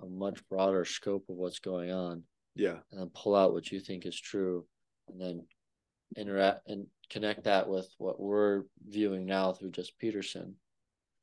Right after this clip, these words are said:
Speaker 1: So then we have a better idea of, like, where it came from, what it's doing, what are all the implications.
Speaker 2: Yep.
Speaker 1: And I think it's really helpful.
Speaker 2: Yeah. Yeah, I,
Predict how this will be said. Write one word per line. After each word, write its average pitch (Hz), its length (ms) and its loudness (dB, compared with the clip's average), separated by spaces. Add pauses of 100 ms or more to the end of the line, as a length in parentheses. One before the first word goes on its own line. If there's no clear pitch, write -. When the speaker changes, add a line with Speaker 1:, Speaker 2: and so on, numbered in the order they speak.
(120)
Speaker 1:
So - 120 -12
then 95 120 2
we 90 60 -2
have 92 140 2
a 90 60 0
better 95 240 2
idea 92 320 6
of, 87 100 0
like, 90 240 4
where 101 160 2
it 95 100 -2
came 95 220 -8
from, 95 320 -4
what 101 140 0
it's - 200 -4
doing, 95 400 -2
what 92 180 -6
are 95 80 2
all 90 140 2
the 87 260 -8 (160)
implications. 95 960 -10
Speaker 2:
Yep. 101 180 0 (680)
Speaker 1:
And 87 320 -8
I 104 80 0
think 127 180 4
it's 104 200 2
really 90 140 -2
helpful. - 540 -8
Speaker 2:
Yeah. 120 340 -2 (640)
Yeah, 113 220 -2
I, 101 180 2